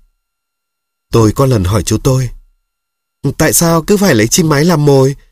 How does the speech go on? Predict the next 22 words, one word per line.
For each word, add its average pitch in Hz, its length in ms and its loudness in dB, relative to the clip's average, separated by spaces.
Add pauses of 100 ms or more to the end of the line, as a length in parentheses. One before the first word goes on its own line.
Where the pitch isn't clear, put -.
(120)
mà 135 200 0
không 160 220 2
lấy 147 100 2
chim 165 200 0
trống 156 240 0
cho 175 140 0
vào 151 160 2
lồng?" 123 300 0 (960)
Chú 98 140 -2
tôi 107 240 -2
trả 101 160 0
lời, 82 320 -2 (840)
"Ờ, 87 640 0
cũng 120 180 -2
chưa 156 160 2
ai 135 220 0
nghĩ 127 240 -2
ra 139 180 -2
điều 113 180 0
đó. 98 340 -2 (760)
Có 147 80 0
lẽ 135 380 0